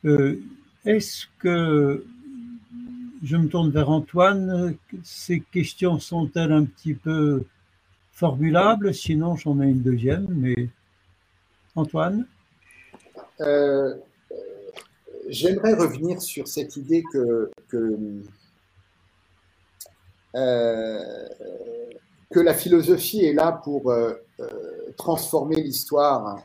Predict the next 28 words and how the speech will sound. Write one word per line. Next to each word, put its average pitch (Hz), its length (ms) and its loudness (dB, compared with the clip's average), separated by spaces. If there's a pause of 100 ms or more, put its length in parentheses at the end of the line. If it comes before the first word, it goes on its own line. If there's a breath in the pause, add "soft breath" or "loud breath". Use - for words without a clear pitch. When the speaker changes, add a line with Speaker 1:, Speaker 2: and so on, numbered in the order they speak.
(140)
Speaker 2:
et, 123 460 -2
et 120 40 -2
d'aider 135 360 0
les 123 240 0
hommes 139 180 2
à 120 80 0
être - 240 -6
les 113 220 -4
acteurs 135 440 -2
de 123 80 -4
leur 113 200 -4
propre - 300 -14
histoire. 151 680 -2 (680)
Euh, 131 180 2
comment 208 580 0 (140)
Husserl 135 680 0 (260)
euh, 117 540 -2 (880)
vivant, 143 880 -2 (140)
vivant 131 280 -2
le 120 120 0
désastre 127 880 -2
de 123 120 -2
la 117 100 -2
naissance 117 380 -6
de 117 80 -2
la 110 100 -2
barbarie, 120 560 -6 (600 soft breath)
euh, 117 760 2